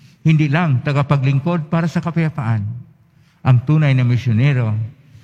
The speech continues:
ay tagapaghatid ng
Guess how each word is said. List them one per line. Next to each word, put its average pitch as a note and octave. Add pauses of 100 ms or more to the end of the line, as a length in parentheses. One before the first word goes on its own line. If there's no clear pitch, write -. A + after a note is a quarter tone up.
(160)
ay C#3+
tagapaghatid B2+ (800)
ng C3